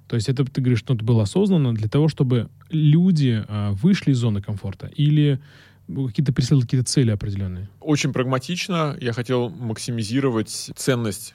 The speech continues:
Speaker 2: каждого сотрудника для бизнеса в целом. Ну, условно, ты гениальный маркетолог. Ты сидишь в Мексике, занимаешься
Speaker 1: Пофигу, где ты
Speaker 2: Мексикой.
Speaker 1: работаешь, да?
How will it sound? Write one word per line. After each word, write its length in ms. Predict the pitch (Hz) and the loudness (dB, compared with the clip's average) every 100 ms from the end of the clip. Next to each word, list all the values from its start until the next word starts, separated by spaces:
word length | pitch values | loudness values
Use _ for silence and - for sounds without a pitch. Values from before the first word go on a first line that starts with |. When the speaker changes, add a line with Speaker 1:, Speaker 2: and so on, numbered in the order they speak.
| _ | _
Speaker 2:
каждого 380 | - 120 110 104 | -2 0 0 -2
сотрудника 760 | - 113 156 170 143 117 110 - _ _ _ _ _ | -4 -4 -4 -4 -4 -4 -6 -10 _ _ _ _ _
для 320 | 104 110 117 | -8 0 0
бизнеса 460 | 107 120 113 101 104 | 2 -2 -2 -6 -8
в 40 | - | -6
целом. 460 | 107 69 50 110 - _ _ _ _ _ _ - | -4 -4 -8 -14 -18 _ _ _ _ _ _ -2
Ну, 80 | |
условно, 300 | 147 147 110 | 0 0 -2
ты 140 | - 160 | -2 -2
гениальный 380 | 123 120 123 113 | 0 0 0 -2
маркетолог. 600 | 110 110 110 107 107 - _ _ | -4 -6 -6 -6 -8 -14 _ _
Ты 100 | 139 | -4
сидишь 460 | 123 113 120 - - | -4 -2 -2 -2 -8
в 80 | - | -8
Мексике, 540 | 123 143 - - 110 98 | -4 -4 -4 -8 -8 -6
занимаешься 420 | 110 110 120 131 | -4 0 2 2
Speaker 1:
Пофигу, 180 | 151 147 | 2 4
где 60 | 127 | 4
ты 60 | 123 | 2
Speaker 2:
Мексикой. 140 | 135 | 2
Speaker 1:
работаешь, 380 | 120 107 98 98 | 2 0 -2 -4
да? 200 | 104 | -4